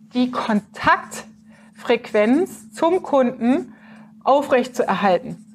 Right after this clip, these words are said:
damit du nicht in Vergessenheit gerätst.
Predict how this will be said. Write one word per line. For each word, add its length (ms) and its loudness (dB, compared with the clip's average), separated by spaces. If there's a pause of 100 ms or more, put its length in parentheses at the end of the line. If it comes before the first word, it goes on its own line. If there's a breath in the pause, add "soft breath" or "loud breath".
damit 400 0 (340)
du 140 0
nicht 380 2
in 140 2
Vergessenheit 720 0
gerätst. 340 -4